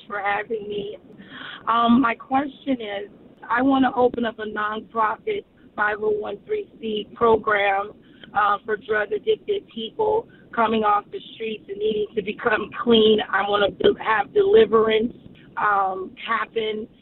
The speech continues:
in these people's lives, um, show them, you know, um, what God requires in the heart and get those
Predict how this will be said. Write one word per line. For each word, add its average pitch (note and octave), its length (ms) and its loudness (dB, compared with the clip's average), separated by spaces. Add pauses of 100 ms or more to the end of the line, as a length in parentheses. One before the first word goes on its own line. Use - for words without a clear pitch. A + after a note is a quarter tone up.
in A3 100 -6
these G#3+ 260 -10
people's A3 380 2
lives, G#3+ 480 2 (160)
um, G#3 260 2 (200)
show A#3 180 8
them, A3 460 0 (260)
you A#3 140 -4
know, F#3+ 420 0
um, - 540 -2 (640)
what A#3+ 340 0
God A#3 260 0
requires G#3+ 600 0
in G#3 140 0
the F#3+ 120 -10
heart A3+ 380 0
and G3 140 -18
get A#3+ 180 -2
those A3 220 0